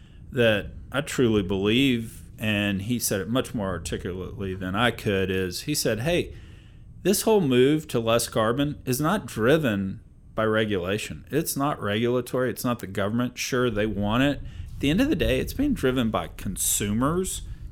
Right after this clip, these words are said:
investors, companies." You know, to your point, Microsoft did that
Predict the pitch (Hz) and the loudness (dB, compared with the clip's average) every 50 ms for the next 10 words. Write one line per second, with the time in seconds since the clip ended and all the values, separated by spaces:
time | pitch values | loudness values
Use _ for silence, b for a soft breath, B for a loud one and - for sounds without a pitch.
0 | B - 117 101 95 92 - 120 110 110 113 - - - - 143 143 147 151 156 | B -4 -4 -4 -4 -2 0 2 4 4 2 2 -2 -2 -2 0 0 0 0 -2
1 | 151 - - - - - - - - 135 139 160 165 - - 123 107 104 101 95 | -4 -6 -10 -12 -14 -14 -12 -4 0 2 2 2 2 0 0 2 2 2 0 0
2 | 98 98 - - b b b b b b b b b - 131 127 120 113 - - | -2 -4 -4 -6 b b b b b b b b b 0 2 4 4 2 2 0
3 | 123 131 160 180 - - 143 127 117 107 - 113 113 135 - - 247 226 233 - | 2 2 2 2 0 0 0 0 0 0 0 0 0 0 0 0 -2 -2 0 2
4 | 180 147 131 113 - - - 107 117 139 156 143 110 104 95 95 98 98 - b | 4 4 4 4 2 -2 -4 -2 0 0 0 2 2 2 2 2 0 -2 -4 b